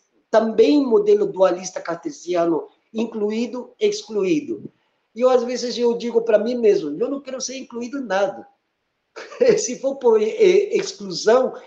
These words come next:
eu já me auto-excluo, porque eu não quero fazer parte de, desse modelo. Entretanto, vendo a, a, a, a capacidade de que muitos parentes no Brasil, por aí,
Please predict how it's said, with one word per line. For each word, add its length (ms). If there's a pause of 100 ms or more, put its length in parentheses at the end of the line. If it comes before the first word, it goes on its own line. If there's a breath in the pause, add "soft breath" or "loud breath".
(100)
eu 220
já 180
me 280
auto-excluo, 840
porque 260
eu 120
não 100
quero 200
fazer 380
parte 340
de, 280
desse 380 (120)
modelo. 560 (480)
Entretanto, 920 (440 soft breath)
vendo 600
a, 80
a, 720
a, 640
a 100
capacidade 960
de 80
que 140
muitos 360
parentes 640
no 160
Brasil, 540
por 180
aí, 360